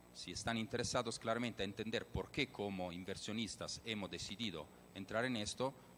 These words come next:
con, con gusto podemos entregar todas las, ah, los detalles, las informaciones. Pero efectivamente garantizar la inversión es relevante en este momento para atraer inversionistas y superar el, la primera barrera, que es el costo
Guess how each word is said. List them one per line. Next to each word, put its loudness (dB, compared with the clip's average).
con, -2
con 0
gusto 4
podemos -2
entregar -2
todas 2
las, 2
ah, 2
los -2
detalles, -2
las -4
informaciones. -8
Pero 4
efectivamente -2
garantizar 2
la 4
inversión 2
es 2
relevante 4
en 2
este -2
momento 2
para 4
atraer 2
inversionistas 0
y 4
superar 4
el, -2
la -2
primera 0
barrera, 2
que -4
es -4
el -4
costo -8